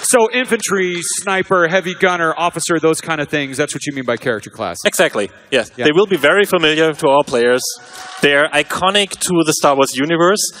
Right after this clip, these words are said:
Speaker 2: so because it, it kinda, because we had maps, we have maps from all the eras, we kinda had to do troopers from all eras too. Maybe we didn't really think that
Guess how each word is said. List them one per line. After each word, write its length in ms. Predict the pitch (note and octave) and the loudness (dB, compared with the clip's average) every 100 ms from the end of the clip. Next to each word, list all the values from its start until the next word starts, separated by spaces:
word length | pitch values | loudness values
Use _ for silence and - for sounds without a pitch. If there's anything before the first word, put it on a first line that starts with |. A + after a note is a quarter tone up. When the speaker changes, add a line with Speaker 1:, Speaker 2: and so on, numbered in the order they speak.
| - - | -20 -8
Speaker 2:
so 320 | - C3+ C3+ C3+ | 0 2 2 -2
because 400 | D3 D3 D3 D3 - - - - | -2 2 2 2 -4 -12 -20 -20
it, 100 | C#3+ | -8
it 140 | F3 - | -8 -4
kinda, 360 | F3+ G#3 F#3 - - | -4 0 -2 -4 -6
because 260 | D#3 E3 D#3+ | -2 -2 -2
we 120 | D#3+ | 0
had 280 | C3 D3 - | 2 0 -2
maps, 300 | C#3 D3 - - - C3+ | -2 -2 -2 -8 -8 0
we 100 | C#3 | 0
have 140 | C#3 | 2
maps 240 | C3+ D#3 - | -2 -4 -4
from 260 | C#3+ C3 B2 | -2 -2 -2
all 220 | B2+ C3+ | -2 0
the 140 | B2 | 0
eras, 320 | G2 B2+ E3 - - - - | 0 0 -2 -4 -12 -20 -14
we 60 | |
kinda 340 | - F#3+ A3+ F3 | -6 -4 0 0
had 120 | F3 | -2
to 60 | - | -4
do 120 | C#3 | -6
troopers 420 | - D#3 F3+ D#3+ | -4 -2 -2 -2
from 180 | C#3+ C3+ | -4 -6
all 380 | - - C3 C3 | -8 -4 -2 -2
eras 320 | C3+ A#2+ - | -2 -4 -4
too. 300 | - C#3+ G3 F#3+ | -6 -6 -6 -10
Maybe 260 | C3+ C3 D3 | -10 -8 -8
we 80 | C3+ | -8
didn't 400 | D3 C#3+ C3 - | -8 -8 -10 -10
really 240 | C3+ C#3+ A#2+ | -6 -4 -4
think 180 | - D3+ | -4 -4
that 140 | C3 | -2